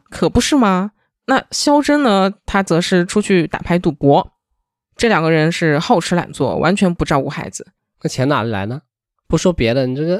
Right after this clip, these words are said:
Speaker 2: 孩子上学要学费啊，你饭可以少吃点，那学费得每个学期得交啊。
Speaker 1: 嗯，对啊，而且当时两个孩子的学费一学期每个人要一千五百五十块，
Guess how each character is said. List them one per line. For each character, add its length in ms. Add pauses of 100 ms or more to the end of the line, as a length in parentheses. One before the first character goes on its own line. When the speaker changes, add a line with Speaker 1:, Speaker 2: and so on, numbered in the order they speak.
Speaker 2:
孩 220
子 120
上 180
学 160
要 100
学 160
费 220
啊， 240
你 140
饭 340
可 100
以 80
少 220
吃 180
点， 200
那 80
学 200
费 160
得 300
每 160
个 80
学 140
期 120
得 160
交 200
啊。 220
Speaker 1:
嗯， 100
对 100
啊， 260
而 100
且 180
当 200
时 280
两 140
个 60
孩 220
子 120
的 60
学 200
费 280
一 120
学 240
期 200
每 200
个 160
人 160
要 240
一 40
千 300
五 60
百 120
五 80
十 120
块， 200